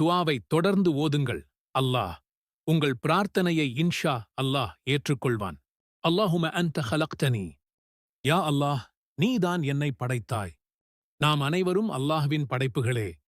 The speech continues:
நம்மை படைத்தவனும் சிறந்த வடிவில் உருவாக்கியவனும் அல்லாஹ்தான். அதனால் நாம் எப்போதும் அவனுக்கு நன்றி செலுத்த வேண்டும்.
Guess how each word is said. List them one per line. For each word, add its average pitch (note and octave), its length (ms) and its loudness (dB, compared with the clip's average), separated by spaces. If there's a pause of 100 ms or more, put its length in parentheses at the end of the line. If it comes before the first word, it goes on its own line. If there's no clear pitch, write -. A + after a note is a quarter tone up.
(360)
நம்மை C#3+ 360 2
படைத்தவனும் F#3+ 680 0 (140)
சிறந்த A#3 500 0
வடிவில் E3 360 0
உருவாக்கியவனும் D#3 760 0
அல்லாஹ்தான். B2 640 -4 (440)
அதனால் C3 460 2 (360)
நாம் C#3 240 0
எப்போதும் E3+ 640 2
அவனுக்கு C#3 440 -2
நன்றி D#3 320 2
செலுத்த C#3+ 380 0
வேண்டும். A2+ 340 -2